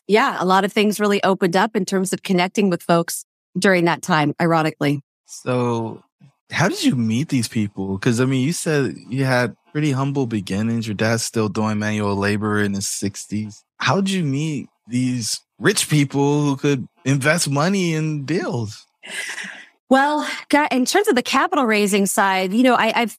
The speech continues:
Speaker 1: taken several approaches, but it really is simply talking to folks about what I do. I think a lot of people think of capital raising as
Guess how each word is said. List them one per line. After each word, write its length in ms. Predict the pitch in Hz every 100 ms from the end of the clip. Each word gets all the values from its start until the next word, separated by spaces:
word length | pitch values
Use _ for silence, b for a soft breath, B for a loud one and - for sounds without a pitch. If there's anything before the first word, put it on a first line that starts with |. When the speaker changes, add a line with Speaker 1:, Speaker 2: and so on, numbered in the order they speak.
| -
Speaker 1:
taken 320 | - 320 311
several 360 | 277 247 247 226
approaches, 720 | 202 - 226 240 220 196 185 -
but 200 | 208 -
it 100 | 220 -
really 320 | 214 277 320
is 200 | 285 262
simply 400 | - 233 226 247
talking 480 | - - 208 - 254
to 60 | 214
folks 320 | 226 208 -
about 240 | 190 180
what 120 | 185
I 120 | 190 185
do. 360 | 175 220 123 - _ -
I 40 |
think 120 | 220
a 60 | 240
lot 180 | 208 208
of 80 | 233
people 180 | 220
think 200 | 226 220
of 100 | 208
capital 400 | - 208 208 220
raising 380 | 208 202 202 190
as 200 | 175 -